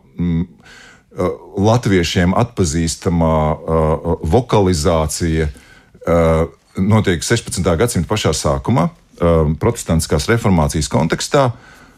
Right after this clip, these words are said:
eh, Tēvreizi, Tēvs mūsu. Un iedomājieties, mēs tagad izņemam no šī, eh, liturģiskā kulta konteksta, eh, lūgšanu ārā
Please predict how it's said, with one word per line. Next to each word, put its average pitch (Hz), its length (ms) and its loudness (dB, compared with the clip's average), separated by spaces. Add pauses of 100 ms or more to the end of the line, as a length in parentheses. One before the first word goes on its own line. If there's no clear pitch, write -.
(120)
eh, 92 280 2 (160)
Tēvreizi, 87 560 0 (520)
Tēvs 127 320 0
mūsu. 127 440 -2 (680)
Un 92 80 2
iedomājieties, 123 500 2
mēs 120 180 -2
tagad 95 200 -2
izņemam 101 480 0
no 82 180 0
šī, 80 440 -2
eh, 80 320 0
liturģiskā 78 960 -2
kulta 113 500 0 (260)
konteksta, 110 680 0 (520)
eh, 80 380 2 (380)
lūgšanu 90 520 0
ārā 123 340 0